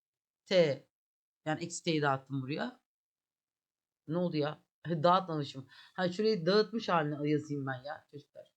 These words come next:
Niye uğraştırıyorum ki size? Bunu da böyle birazcık küçük. Ah be. Nereye gittim?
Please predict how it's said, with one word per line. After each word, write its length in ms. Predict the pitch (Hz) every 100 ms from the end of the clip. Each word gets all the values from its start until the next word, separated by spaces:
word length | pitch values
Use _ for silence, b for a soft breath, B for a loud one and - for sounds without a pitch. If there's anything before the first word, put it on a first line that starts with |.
| _ _ _ 156
Niye 160 | 185
uğraştırıyorum 560 | 165 170 - 208 185 143
ki 60 |
size? 260 | - - - _ _ _ _ _
Bunu 160 | 233 269
da 80 | 220
böyle 200 | 214 202
birazcık 360 | 202 190 175
küçük. 380 | - 196 - _ _ _ _ -
Ah 280 | 214 175 -
be. 380 | 175 160 - - _ _ _ b b b 190
Nereye 160 | 151
gittim? 380 | 180 - 139